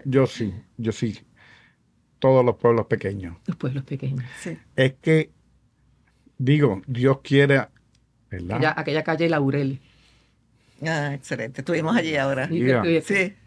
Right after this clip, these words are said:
Speaker 1: Dios
Speaker 2: Sí.
Speaker 1: quiera y en Puerto Rico no pase eso, pero allí los pueblos pequeños son otra cosa.
Speaker 2: Sí.
Speaker 1: Son,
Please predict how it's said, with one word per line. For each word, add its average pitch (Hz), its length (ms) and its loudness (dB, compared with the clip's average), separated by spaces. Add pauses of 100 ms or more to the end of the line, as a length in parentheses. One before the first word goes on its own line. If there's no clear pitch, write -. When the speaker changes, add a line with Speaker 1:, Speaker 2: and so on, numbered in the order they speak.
(1300)
Speaker 1:
Dios 135 240 4
Speaker 2:
Sí. - 40 -10
Speaker 1:
quiera 143 360 6
y 143 60 4
en 123 80 4
Puerto 104 380 2
Rico 117 300 -2
no 117 160 -2
pase 107 480 -2
eso, 92 360 -4
pero 95 300 -8 (1700)
allí 113 260 -4
los 143 160 4
pueblos 127 320 4
pequeños 131 420 2
son 120 300 2
otra 107 260 0
cosa. 95 460 -4 (200)
Speaker 2:
Sí. 143 360 -6 (160)
Speaker 1:
Son, 135 680 2